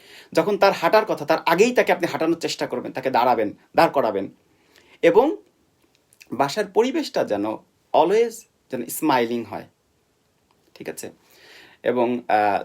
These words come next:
তার গ্রোথটা যেন, আহ, কি বলে, তার, যেহেতু তার, কি বলে, সারাউন্ডিং এনভায়রনমেন্ট তার গ্রোথকে খুবই বেশি ইনফ্লুয়েন্স করে, তো আপনি এটা এনশিওর করবেন যে তার চারিপাশ-, চারপাশের পরিবেশটা যেন হেলদি হয়।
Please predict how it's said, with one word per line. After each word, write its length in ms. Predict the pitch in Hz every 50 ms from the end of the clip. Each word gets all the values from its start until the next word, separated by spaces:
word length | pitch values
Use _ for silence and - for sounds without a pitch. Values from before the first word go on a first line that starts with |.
| - -
তার 160 | 147 147 139
গ্রোথটা 460 | 120 135 160 202 214 - - 233 214
যেন, 220 | 175 165 135 120
আহ, 160 | 110 127 196 190 _ _ _ _ _ _ - - 90 90 87 87 - - _ _ _ _ _ _ _
কি 100 | - -
বলে, 320 | 80 104 101 101 101 - - _ - - - - - _ _ _ _
তার, 180 | - 143 131 127 - - _ -
যেহেতু 200 | 135 170 196 196
তার, 140 | 196 190 180 180 - _ _ _ _ _ _ _ _ _ _ _ _ _ _ _ _ _ _ _
কি 80 | - 131
বলে, 80 | 123 123
সারাউন্ডিং 560 | - 160 151 170 180 190 202 214 214 - - _ _ _ _ _ _ _ _ _ -
এনভায়রনমেন্ট 580 | 139 143 139 123 165 175 202 202 175 147 135 127
তার 160 | 147 135 131
গ্রোথকে 360 | 107 127 143 143 - - 165
খুবই 320 | 156 - - - 147 160 226
বেশি 260 | 262 262 247 - 262
ইনফ্লুয়েন্স 500 | 240 226 - - 202 202 185 170 165 -
করে, 360 | - 127 120 110 110 - - - _ _ _ _ _ _ _ _ _ - _ _ _ _ _ _ _ _ _ _ _
তো 300 | - - - 104 101 - _ -
আপনি 240 | - - - 185 208
এটা 180 | 202 196 240
এনশিওর 400 | 220 214 214 196 - - 262 262 254
করবেন 320 | 214 180 147 147 143 139
যে 160 | 123 131 139
তার 220 | - - 147 147 165 165 - _ -
চারিপাশ-, 420 | - 170 185 214 208 233 220 220 - _ -
চারপাশের 420 | 196 185 196 196 220 208 - 233
পরিবেশটা 480 | 226 - 240 254 262 269 247 - - 170
যেন 140 | 143 151 143
হেলদি 380 | 139 - 120 117 98 - 98
হয়। 140 | 95 92 -